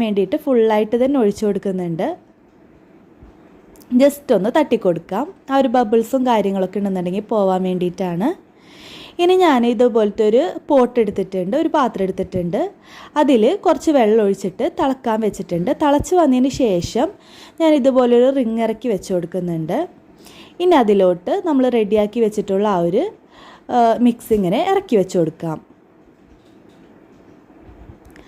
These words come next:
ഇനി മിക്സ് ഒരു മൂടി വെച്ചിട്ടോ അൽ-, എൽ-, എന്തെങ്കിലും വെച്ചിട്ട് ഇങ്ങനെ just അടച്ചു കൊടുക്കണം.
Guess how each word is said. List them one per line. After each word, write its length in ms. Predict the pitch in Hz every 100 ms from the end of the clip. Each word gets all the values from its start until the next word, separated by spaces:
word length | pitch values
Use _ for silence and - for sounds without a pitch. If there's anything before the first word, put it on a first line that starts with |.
| - - - - - - 311
ഇനി 140 | 311 381
മിക്സ് 400 | 311 - - 226 370 403 - _ 302
ഒരു 100 | 311
മൂടി 300 | 294 254 247 240
വെച്ചിട്ടോ 420 | 214 208 180 277 214 - -
അൽ-, 160 | 254 -
എൽ-, 160 | 277 262
എന്തെങ്കിലും 380 | 285 294 277 247 202
വെച്ചിട്ട് 300 | 185 202 233
ഇങ്ങനെ 180 | 233 277 370
just 180 | - - 277
അടച്ചു 320 | 254 226 - 277
കൊടുക്കണം. 480 | 208 180 - 175